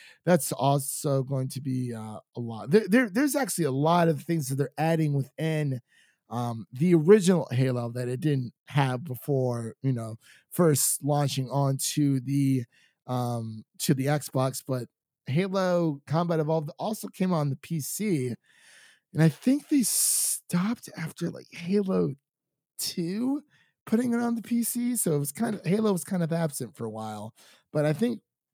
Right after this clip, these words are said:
right now, what do we have? We have, is it H-,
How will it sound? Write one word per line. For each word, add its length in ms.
right 260
now, 380
what 160
do 100
we 120
have? 540
We 120
have, 280
is 160
it 120
H-, 340